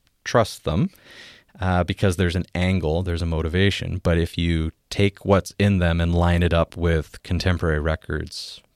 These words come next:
at the source, you can draw some pretty good inferences. Uh, the third is R C M P records. I did a lot of access to information requests. Edward Cecil Smith had a three hundred page, uh, R C M P file, which was extremely helpful.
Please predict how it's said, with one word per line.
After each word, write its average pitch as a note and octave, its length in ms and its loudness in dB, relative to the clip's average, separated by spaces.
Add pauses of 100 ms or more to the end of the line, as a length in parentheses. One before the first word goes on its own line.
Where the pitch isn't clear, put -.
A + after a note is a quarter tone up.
(160)
at - 180 -2
the - 80 -8
source, A#2+ 600 2 (520)
you F#2+ 100 -2
can F2+ 200 0
draw F#2+ 200 4
some E2+ 180 -4
pretty F2 180 2
good D#2 160 0
inferences. - 640 -2 (640)
Uh, F2+ 240 4
the F2+ 120 0
third A2 280 4
is F#2+ 100 2
R F2+ 120 4
C - 140 -2
M F2 100 2
P F2+ 120 0
records. F2 600 0 (160)
I E2+ 160 0
did E2 160 0
a F2 60 2
lot E2 160 4
of E2 80 0
access D#2+ 280 -2
to - 80 -2
information E2 440 0
requests. - 480 -4
Edward F2+ 220 2
Cecil E2+ 240 0
Smith D#2+ 260 -2
had - 120 -2
a D#2+ 60 -4
three - 220 -4
hundred D#2 240 -4
page, D#2 540 -4 (360)
uh, D2 240 -2
R E2 100 -2
C - 140 -4
M D#2+ 80 0
P E2 140 -2
file, G2+ 420 0
which - 160 -10
was - 180 -12
extremely E2+ 520 -2
helpful. F#2 440 -4